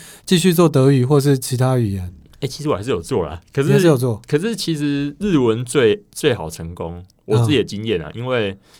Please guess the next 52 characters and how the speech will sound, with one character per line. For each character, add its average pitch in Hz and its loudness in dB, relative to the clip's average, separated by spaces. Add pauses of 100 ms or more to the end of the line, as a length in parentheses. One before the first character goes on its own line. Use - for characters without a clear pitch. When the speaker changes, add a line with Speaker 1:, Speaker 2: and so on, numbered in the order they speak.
(100)
Speaker 2:
英 165 0
文 110 -2
竞 127 -6
争 123 -4
者 92 -4
太 95 -4
多 85 -6
了， 73 -10
Speaker 1:
是。 123 -4
Speaker 2:
然 127 -6
后 147 0
其 151 -6
他 127 -6
语 95 -10
言 85 -10
的 90 -8
泛 117 -8
用 104 -10
性 104 -14
又 101 -10
没 82 -10
那 82 -12
么 80 -12
大， 76 -12 (480)
台 117 -4
湾 135 -4
学 120 -8
日 123 -8
文 95 -4
的 80 -10
人 80 -8
真 95 -12
的 104 -10
蛮 73 -14
多 78 -18
的。 - -20 (240)
Speaker 1:
OK， 139 -4
那 185 0
除 147 0
了 160 0
语 123 -2
言 117 0
的 135 -4
app 135 -2
之 123 -6
外， 120 0 (200)
你 135 -2
也 143 2
有 120 2
做 127 -2 (640)
游 120 0
戏， 120 -4